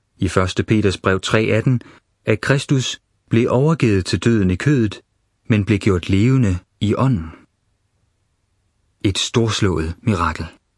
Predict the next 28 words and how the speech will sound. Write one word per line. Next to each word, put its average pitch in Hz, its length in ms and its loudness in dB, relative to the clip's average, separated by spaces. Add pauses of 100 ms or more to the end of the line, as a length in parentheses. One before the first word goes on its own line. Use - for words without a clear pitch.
(1600)
Jesus 120 580 0
var 107 80 0
bragt 98 260 0
til 101 120 2
live 117 300 4
igen 117 280 2
som 107 180 0
en 95 120 2
mægtig 117 380 0
åndeskabning. 90 720 -2 (2000)
Jesus 139 500 0
var 113 80 2
den 101 180 0
første, 110 540 -2 (300)
der 98 80 4
fik - 320 -2
denne 98 220 2
særlige 104 460 0
form 92 340 -4
for 98 140 0
opstandelse. 87 580 -6 (1700)
Men 107 180 2
han 92 160 2
ville 87 200 0
ikke 110 260 0
blive 90 260 0
den 80 160 -2
sidste. - 380 -4